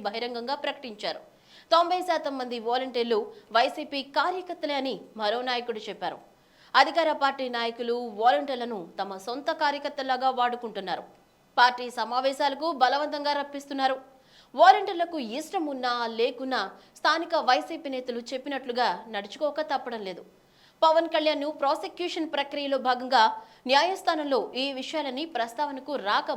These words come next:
మానవని ఒక న్యాయ నిపుణులు తెలిపారు. వాలంటీర్ల వల్ల ప్రజలకు కొత్తగా జరిగిన ప్రయోజనం ఏంటనే ప్రశ్న కూడా ఉంది. అంతకుముందు కూడా లబ్ధిదారులకు నెల నెలా టంచన్గా పెన్షన్లు అందాయి,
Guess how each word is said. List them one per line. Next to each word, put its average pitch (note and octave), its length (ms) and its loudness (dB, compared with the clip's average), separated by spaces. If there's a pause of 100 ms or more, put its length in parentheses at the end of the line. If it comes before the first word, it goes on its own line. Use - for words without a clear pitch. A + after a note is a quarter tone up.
(100)
మానవని C4+ 420 -2 (340)
ఒక A#3+ 140 -2 (140)
న్యాయ G#3+ 220 0 (120)
నిపుణులు A#3+ 380 -8
తెలిపారు. F3 340 -4 (340)
వాలంటీర్ల D4+ 520 6
వల్ల B3+ 160 6 (180)
ప్రజలకు C4+ 400 -4 (100)
కొత్తగా E4 340 2 (100)
జరిగిన E4 240 0 (120)
ప్రయోజనం E4+ 460 -2
ఏంటనే D4+ 260 -2 (100)
ప్రశ్న A3+ 240 -4 (100)
కూడా F4 240 4
ఉంది. G3+ 180 -8 (400)
అంతకుముందు F#4 540 0
కూడా D#4 200 4 (280)
లబ్ధిదారులకు D4 640 2 (120)
నెల A#3+ 140 0 (100)
నెలా C#4+ 180 0 (460)
టంచన్గా D#4+ 580 0 (160)
పెన్షన్లు A3+ 420 -4
అందాయి, F#3+ 220 -8